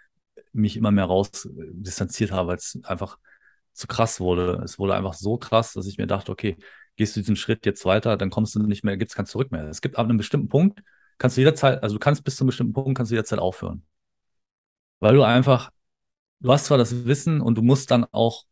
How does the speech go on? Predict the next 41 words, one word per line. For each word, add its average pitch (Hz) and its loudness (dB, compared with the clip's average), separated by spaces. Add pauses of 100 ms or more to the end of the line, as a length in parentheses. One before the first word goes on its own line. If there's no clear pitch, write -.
(280)
diese 113 -2
Schweigepflicht, 117 0
die 107 -8
gilt 110 2
dein 107 2
Leben 107 0
lang 131 0 (640)
und 104 -4
die, 113 2 (1500)
die 113 -4
betrifft 135 0
halt 113 2
bestimmtes - -2
Wissen, 123 0
was 135 -2
du - -4
erlangt 117 -2
hast, - -8 (500)
aber 113 4 (180)
vor - 0
allen 131 6
Dingen, 127 4
und 104 2
das 107 -2
ist 113 -8
eben 104 0
so 107 2
der 98 2
Punkt, 113 -4
vor 82 -2
allen 101 2
Dingen 110 0
betrifft 107 -4
es - -6 (400)
persönliche 110 2
Informationen, 101 -2
die 101 0
du 101 -4
über 95 -2
Leute 85 -2
hast. - -12